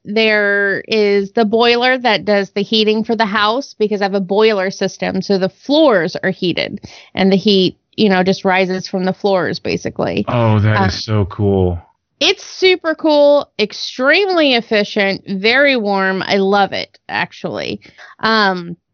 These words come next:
Speaker 1: like, the air doesn't get dry because it's literally hot water being pumped through the foundation of the house. So, like, there's no dry air or anything. It's really nice. Um,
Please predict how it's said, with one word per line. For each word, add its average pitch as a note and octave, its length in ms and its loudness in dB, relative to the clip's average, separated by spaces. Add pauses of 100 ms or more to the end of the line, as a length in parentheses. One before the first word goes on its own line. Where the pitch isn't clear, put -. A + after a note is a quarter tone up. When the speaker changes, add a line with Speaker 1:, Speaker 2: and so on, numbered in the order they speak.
(160)
Speaker 1:
like, C#4 240 0
the - 160 -2
air A#3+ 240 2
doesn't C4 320 -2
get A#3+ 200 -4
dry A3 400 0
because A3+ 300 -4
it's F#3+ 180 -14
literally A3+ 400 -2
hot A3 460 -2
water G3 480 0
being G#3 260 -2
pumped G3+ 520 -4
through G3+ 300 0
the F3+ 360 2
foundation F#3+ 560 0
of F3+ 80 -2
the F3 80 0
house. F3 560 -4 (180)
So, G#3 300 0
like, G3 240 0
there's G3+ 200 -4
no G#3 180 2
dry F#3+ 340 0
air G3+ 380 2
or - 20 0
anything. F3 460 -4
It's F#3+ 180 -8
really B3 220 0
nice. F#3+ 480 -2 (320)
Um, B3 680 0